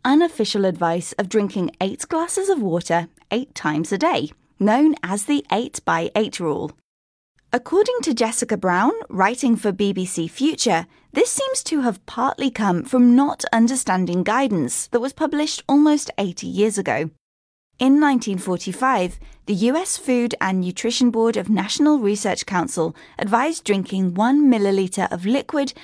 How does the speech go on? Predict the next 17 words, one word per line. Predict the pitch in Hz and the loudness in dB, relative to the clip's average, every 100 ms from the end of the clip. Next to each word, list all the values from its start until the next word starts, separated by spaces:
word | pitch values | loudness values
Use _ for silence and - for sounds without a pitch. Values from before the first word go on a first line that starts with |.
| - | -8
for | - | -4
every | - 277 403 453 | -2 0 2 2
recommended | 339 233 294 226 185 185 202 | 0 0 2 2 2 -2 -8
calorie | - - 175 175 175 | -10 -6 -4 -4 -4
of | 165 | -6
food. | - 285 175 156 - _ _ _ _ _ _ _ | -2 0 0 -2 -8 _ _ _ _ _ _ _
This | 185 254 302 - | 0 0 0 -2
is | - 233 | 0 0
equivalent | 202 - 202 185 175 175 - | -2 -2 -2 0 0 0 -4
to | - 220 | -4 0
around | 214 220 214 208 - - | 2 2 2 -2 -4 -6
two | - 277 285 | -2 0 2
liters | 240 190 190 190 185 | 0 -2 -4 -6 -4
of | 175 | -4
water | 185 233 285 - 285 | -2 0 0 0 -2
a | - | -2
day, | 185 175 196 311 | -2 0 0 -4